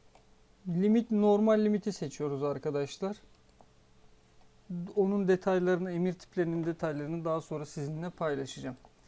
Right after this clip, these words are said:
Emir geçerlilik süresi günlük, kalanını iptal et. Bu kalanını iptal et kısmı, e, ve diyelim bin tane hisse emri verdiniz.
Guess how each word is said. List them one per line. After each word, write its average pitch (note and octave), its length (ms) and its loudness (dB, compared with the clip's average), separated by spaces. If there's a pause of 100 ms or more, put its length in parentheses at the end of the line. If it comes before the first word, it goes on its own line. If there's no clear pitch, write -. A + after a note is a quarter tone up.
(320)
Emir G3+ 220 4
geçerlilik F#3+ 540 0
süresi G#3+ 500 -6 (420)
günlük, F#3 680 0 (120)
kalanını F3+ 460 2
iptal C#3+ 420 -2
et. A#2+ 100 -10 (280)
Bu G#3 120 -4
kalanını G3 440 2
iptal G3 340 2
et - 160 -6
kısmı, F#3+ 480 -6 (420)
e, C#3+ 280 -6
ve F3+ 200 2
diyelim F3 260 4
bin F3 120 0
tane F3 360 0
hisse E3 320 -4
emri E3 420 0
verdiniz. D#3 640 0